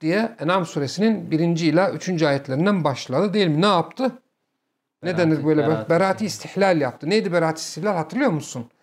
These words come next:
Speaker 1: Ben anlatmıştım. Nerede anlatmıştım? Katrun Neda'nın başında anlatmıştık ilk defa onu. Bir müellif nazım veya nesre girişte o konuyla ilgili hamd ve salatla bulunmaya,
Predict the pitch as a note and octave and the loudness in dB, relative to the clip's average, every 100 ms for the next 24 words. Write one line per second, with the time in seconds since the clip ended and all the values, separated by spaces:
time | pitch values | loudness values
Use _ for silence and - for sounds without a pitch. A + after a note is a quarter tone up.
0 | _ _ - D3+ D#3+ D#3+ D#3+ F#3 - D3+ | _ _ -6 0 2 2 0 -6 -4 -6
1 | A2+ _ _ _ - D#3+ F3+ E3 D3+ C#3+ | -6 _ _ _ -2 0 2 2 0 -2
2 | - D3 A3 - D3+ C#3+ E3 F3 E3 D3+ | -6 -6 -4 -4 -6 -6 -2 2 4 4
3 | D3+ F#3+ A#3+ - _ _ - C3+ - D#3+ | 2 2 2 0 _ _ -8 -6 0 2
4 | F3+ C#3+ C3 A#2+ A#2+ A#2 - A3+ - C#3+ | 2 2 -2 -6 -8 -12 -6 -8 -6 -12
5 | - C3 B2 B2+ F#2+ B2+ E3+ B3 A#3+ - | -8 -8 -4 -2 2 2 2 0 -2 -18
6 | - - - D#3 F#3+ E3 D#3 D3+ D#3+ A#3 | -20 -20 -8 0 2 2 0 0 2 2
7 | - - _ _ - D3 D#3 F#3 A3+ F#3+ | 0 -16 _ _ -4 0 2 4 4 4
8 | F3+ D#3+ D#3+ E3+ - F3 C3 C#3 D#3+ D3 | 2 4 2 2 0 0 -2 -2 0 0
9 | - - C4 C4 - _ _ _ A#3 B3 | -4 0 0 0 -8 _ _ _ -2 -2
10 | - G3 G3+ B3 B3+ A3 - E3+ F#3 F3 | -2 0 2 4 4 2 0 -6 -6 -2
11 | G3+ F#3+ D3+ - A#3+ A#3+ G3 - - F#3 | 0 0 -2 0 0 0 -6 -4 -4 0
12 | G#3 G#3 F#3 D#3+ G3 F#3 D#3 C#3+ A#3 C4 | 0 -2 -6 -4 -2 -2 0 2 0 -2